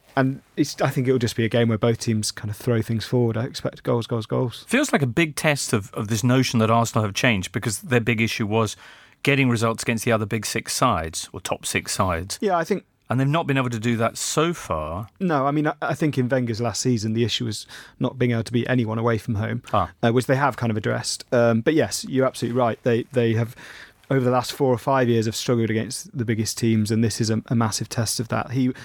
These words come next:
Speaker 1: I'm pretty sure Emery would take a draw now. Um, uh, I don't think Jurgen Klopp would, which is great, because it means that Liverpool will have to come and attack Arsenal. It should be a really good game.
Speaker 2: Hmm.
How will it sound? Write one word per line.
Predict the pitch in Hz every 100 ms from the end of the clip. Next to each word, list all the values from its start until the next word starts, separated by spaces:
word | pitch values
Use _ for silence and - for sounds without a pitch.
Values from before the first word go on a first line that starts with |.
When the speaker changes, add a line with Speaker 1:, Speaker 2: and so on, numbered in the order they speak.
| -
Speaker 1:
I'm | 131 127
pretty | 156 147
sure | 120 135 120 117
Emery | 117 113 110
would | 110
take | - 110
a | 110
draw | 120 113
now. | 110 113 117 _ _ - - _ -
Um, | 113 113 113 110 113 - - - - -
uh, | 123 117 117
I | 135
don't | 123 123
think | 131
Jurgen | 127 120 117
Klopp | 143 139
would, | 131 120 -
which | 135 127 -
is | 120 -
great, | - 135 131 151
because | 123 123
it | 123
means | 127 123
that | 131
Liverpool | 120 131
will | 120
have | 120
to | -
come | - 117
and | 113
attack | - 127 -
Arsenal. | 113 113 - 117
It | -
should | 123
be |
a | 120
really | 117
good | 113 110
game. | 120 110 -
Speaker 2:
Hmm. | 117 135